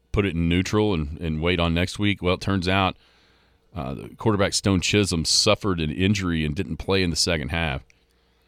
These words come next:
There's all kinds of stuff flying around out there. Who knows, uh, what that, what it really was? But that's certainly,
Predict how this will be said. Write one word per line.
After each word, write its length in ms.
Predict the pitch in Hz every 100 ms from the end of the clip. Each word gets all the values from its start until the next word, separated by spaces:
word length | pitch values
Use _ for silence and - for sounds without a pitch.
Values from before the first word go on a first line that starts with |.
| _ -
There's 120 | 85
all 160 | 85 82
kinds 360 | 92 85 71
of 80 | 76
stuff 240 | - 76
flying 280 | - 85 82
around 260 | 78 78 78
out 180 | 76 -
there. 160 | 73
Who 160 | 73 90
knows, 420 | 78 71 60 - - _ -
uh, 160 | 76 73
what 240 | 73 76
that, 280 | 80 78 - _ _
what 200 | 82 87
it 80 | 71
really 200 | 82 73
was? 440 | 69 85 78 76 - _ _ _ _ _ _ _ _ _ _
But 200 | 90 101
that's 200 | 110 107
certainly, 540 | - 123 110 117 110